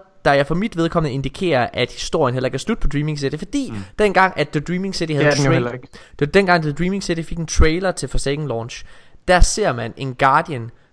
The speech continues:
Speaker 1: køre på Sparrow over den her store bro, der er i Dreaming City. Og den
Speaker 3: Mhm.
Speaker 1: kan du på nuværende tidspunkt ikke
Speaker 3: Ikke køre over.
Speaker 1: køre over.
Speaker 3: Nej.
Speaker 2: Nej.
Speaker 3: Nej, nej.
Speaker 1: Det,
Speaker 2: Man
Speaker 1: jeg
Speaker 2: kan kravle
Speaker 1: tror
Speaker 2: under den i raided.
Speaker 1: Det, ja.
Speaker 3: <laughs> Men, men, men prøv at høre, Dreaming City, øh, historien er overhovedet ikke slut. Altså,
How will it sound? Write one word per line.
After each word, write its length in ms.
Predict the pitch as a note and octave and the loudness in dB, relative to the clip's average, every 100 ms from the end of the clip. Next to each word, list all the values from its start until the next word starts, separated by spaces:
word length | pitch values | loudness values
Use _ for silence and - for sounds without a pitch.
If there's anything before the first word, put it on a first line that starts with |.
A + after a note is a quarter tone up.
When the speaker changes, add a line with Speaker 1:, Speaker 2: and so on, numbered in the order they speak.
| - | -6
Speaker 1:
køre 320 | - E3+ F#3 | 0 2 4
på 120 | - | 4
Sparrow 800 | - - - D3+ E3 F#3 C#3+ A#2 | 4 0 -2 2 2 2 0 0
over 220 | - D3+ | 0 0
den 160 | B2 C3+ | 0 -4
her 140 | C#3+ B2+ | -6 -6
store 500 | - - D#3 D3+ D#3 | -6 -6 -2 0 2
bro, 300 | E3 E3+ C3+ | 2 2 -2
der 60 | A#2 | -2
er 40 | |
i 60 | A2+ | -2
Dreaming 320 | A#2 A#2 A2+ | -4 -8 -8
City. 200 | A2+ A2+ - - - | -10 -10 -14 -10 -6
Og 140 | C#3 | 4
den 100 | C4+ | 4
Speaker 3:
Mhm. 100 | G3+ | 4
Speaker 1:
kan 220 | D#3 A3+ - | -2 -2 -4
du 80 | B2 | 2
på 140 | D#3 | 2
nuværende 500 | D3+ E3 B3+ G3 C#3+ | 2 -2 -2 -2 -2
tidspunkt 440 | F3+ F3 - - - - - - D#4+ | -8 -6 -6 -6 -12 -20 -14 -2 2
ikke 120 | F4 E3 | 2 0
Speaker 3:
Ikke 80 | |
køre 140 | - C#3 | 0 -2
over. 140 | B2+ | -2
Speaker 1:
køre 120 | C3 | -2
over. 260 | A#2+ A#2 A2+ | 0 0 0
Speaker 3:
Nej. 80 | C3 - - | -2 -4 -12
Speaker 2:
Nej. 140 | A2 F#2+ - | -12 -10 -4
Speaker 3:
Nej, 120 | B2+ | -4
nej. 80 | A#2 | -4
Speaker 1:
Det, 80 | G#2+ _ - | -8 _ -6
Speaker 2:
Man 80 | A3+ | 2
Speaker 1:
jeg 120 | A#3+ | 2
Speaker 2:
kan 60 | - | 4
kravle 220 | - B2+ | 4 4
Speaker 1:
tror 60 | B2 | 2
Speaker 2:
under 160 | A#2 | 0
den 140 | G#2 G2 | -4 -6
i 80 | G2 | -4
raided. 360 | G2 G2+ G2+ G2+ - _ - | -2 -2 -4 -6 -12 _ -4
Speaker 1:
Det, 200 | F#3 F#3 C3+ | -2 -2 -4
ja. 160 | B2 A#2+ | -6 -2
Speaker 3:
<laughs> 60 | |
Men, 260 | E3+ E3+ E3 _ | 0 0 -2 _
men, 220 | E3 E3 E3+ | 2 2 4
men 140 | E3+ | 2
prøv 160 | D#3 E3 | 4 4
at 60 | |
høre, 140 | D#3+ D3 - | 4 2 -4
Dreaming 280 | F3 G#3 F#3+ | -4 -2 -2
City, 200 | F#3+ F#3+ F3+ D#3 | -4 -4 -4 -6
øh, 180 | D3 C#3+ - | -8 -8 -8
historien 480 | C3+ B2+ G3 E3+ B2+ | -10 -2 2 2 0
er 140 | B2 | -4
overhovedet 440 | A#2+ C3 C#3 E3+ C#3 | -4 -4 -2 0 -2
ikke 140 | B2+ | -6
slut. 280 | - C#3 | -12 -12
Altså, 100 | - | -10